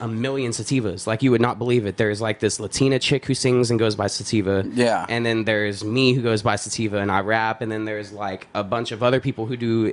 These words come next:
Speaker 1: and rap music and call themselves Sativa. And it's just weird. You know what I mean? So,
Speaker 2: Yeah,
Speaker 1: like,
Speaker 2: yeah.
Speaker 1: I can't keep getting mixed up with all these people.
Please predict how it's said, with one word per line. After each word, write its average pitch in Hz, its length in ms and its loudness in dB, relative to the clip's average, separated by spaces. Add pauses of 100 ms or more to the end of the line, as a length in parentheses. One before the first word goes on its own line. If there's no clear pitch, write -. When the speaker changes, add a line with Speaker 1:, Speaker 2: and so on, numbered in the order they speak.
(160)
Speaker 1:
and 117 240 2 (200)
rap 113 200 0
music 110 200 -2
and 104 80 -8
call 110 160 0
themselves 104 360 -4
Sativa. 104 500 -2 (460)
And 110 320 2
it's 110 100 0
just 107 240 -4
weird. 117 340 2
You 123 120 2
know 135 100 4
what 131 80 4
I 131 60 2
mean? 131 160 2
So, 151 100 4
Speaker 2:
Yeah, 147 160 2
Speaker 1:
like, 123 100 2
Speaker 2:
yeah. 110 240 0
Speaker 1:
I 135 140 0
can't 143 460 -2
keep 147 200 -2
getting 123 200 2
mixed 110 200 0
up 135 120 -2
with 123 100 -6
all 120 140 2
these 101 160 -6
people. 143 440 -2